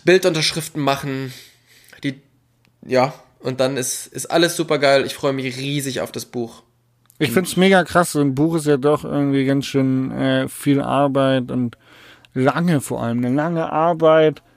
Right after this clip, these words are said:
Speaker 2: viel Gedanken, auch Selbstzweifel wahrscheinlich, weil du ja wahrscheinlich was schreibst, es liest und immer wieder über den Haufen wirfst. Also echt krassen Respekt dafür, Tobi.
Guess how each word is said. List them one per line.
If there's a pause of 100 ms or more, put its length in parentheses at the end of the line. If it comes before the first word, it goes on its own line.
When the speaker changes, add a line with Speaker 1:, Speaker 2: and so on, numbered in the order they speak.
(120)
Speaker 2:
viel
Gedanken, (180)
auch (100)
Selbstzweifel
wahrscheinlich,
weil
du
ja
wahrscheinlich
was
schreibst,
es
liest
und
immer
wieder
über
den
Haufen
wirfst. (580)
Also
echt
krassen
Respekt
dafür,
Tobi.